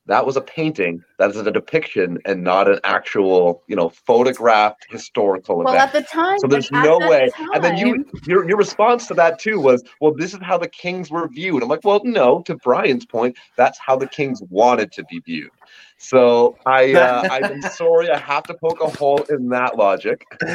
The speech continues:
Speaker 2: Yes. However, however, they didn't have cameras back then.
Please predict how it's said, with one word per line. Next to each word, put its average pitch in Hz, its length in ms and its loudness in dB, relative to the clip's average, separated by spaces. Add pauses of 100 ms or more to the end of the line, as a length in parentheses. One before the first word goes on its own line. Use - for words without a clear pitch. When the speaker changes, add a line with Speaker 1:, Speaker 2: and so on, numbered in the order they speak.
(220)
Speaker 2:
Yes. 269 380 -4 (400)
However, 226 880 -4
however, 233 420 -8
they 214 120 -18
didn't 277 240 -14
have 262 200 -16
cameras 226 640 -14
back - 300 -14
then. - 260 -20